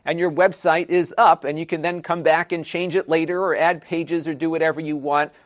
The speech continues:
all without having to hit any kind of special software or any F T P servers or anything else. Just hit the website builder.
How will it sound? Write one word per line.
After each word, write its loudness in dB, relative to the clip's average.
all 4
without 2
having 0
to -2
hit -2
any -2
kind -6
of -8
special 0
software 2
or -2
any -6
F 0
T -10
P -10
servers -4
or -6
anything -6
else. 0
Just -8
hit -6
the -4
website 2
builder. -4